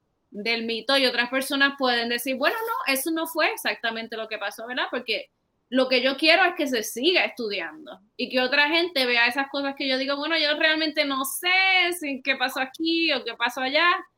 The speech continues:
y tomen eso como un punto de partida para otra investigación, ¿verdad? Para añadir aún más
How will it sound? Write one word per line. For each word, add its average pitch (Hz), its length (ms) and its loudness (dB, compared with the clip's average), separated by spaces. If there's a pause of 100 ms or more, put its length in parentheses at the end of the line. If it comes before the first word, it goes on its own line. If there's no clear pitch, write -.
(300)
y 277 220 2
tomen 277 340 2
eso 330 300 0
como 220 440 -2 (540)
un 262 80 0
punto 285 300 2
de 277 120 4
partida 277 480 0
para 214 280 2
otra 233 240 -4
investigación, 208 640 -8
¿verdad? 269 240 -4
Para 233 220 4
añadir 240 580 0
aún 233 400 -4
más - 420 -10